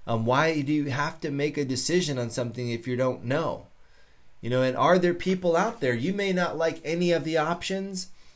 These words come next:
but who else is out there? Where are the leaders? Where are the leaders that are gonna step up?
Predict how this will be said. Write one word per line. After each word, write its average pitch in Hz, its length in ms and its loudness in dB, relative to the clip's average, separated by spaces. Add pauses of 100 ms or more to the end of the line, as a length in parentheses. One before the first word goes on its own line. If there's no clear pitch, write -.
(280)
but 143 180 4
who 165 220 2
else 170 240 4
is 170 140 -2
out 180 260 0
there? 90 280 -6 (140)
Where 147 320 8
are 170 260 4
the 170 180 4
leaders? 165 640 0 (1900)
Where 147 220 6
are 165 140 4
the 151 120 2
leaders 170 340 4
that 135 120 2
are 127 80 2
gonna 143 440 0 (280)
step - 380 0
up? 101 320 -2